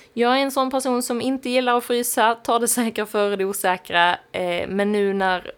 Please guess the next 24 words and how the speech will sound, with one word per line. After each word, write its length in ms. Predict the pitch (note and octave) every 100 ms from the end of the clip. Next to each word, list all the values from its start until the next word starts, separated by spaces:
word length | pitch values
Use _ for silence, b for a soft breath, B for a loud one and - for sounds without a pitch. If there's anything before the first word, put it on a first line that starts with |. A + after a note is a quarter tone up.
| -
sommarvärmen 960 | - G#3 G3+ F3+ E3+ F3 F3+ F3 F3+
slog 220 | F3+ A#3
till 180 | A3+ F3+
i 20 |
förra 180 | F3 E3+
veckan, 400 | D#3+ - F3 E3+
då 240 | E3+ E3+ - _ _
kände 260 | - F3 E3
jag 100 | E3
att 120 | -
nu 180 | G3 F#3+
är 40 |
det 100 | E3+
nog 160 | E3 D#3
ändå 120 | D#3
dags 380 | D3+ D#3 - -
att 240 | - -
hänga 300 | - F3+ F3+
undan 280 | E3+ E3 -
den. 220 | - F#3+ - _ _ B B B
Och 200 | B -
nere 300 | B3 C4 B3+
i 60 | A#3+
förrådet 720 | A#3+ C#4+ C4 G3 G3 A#3 -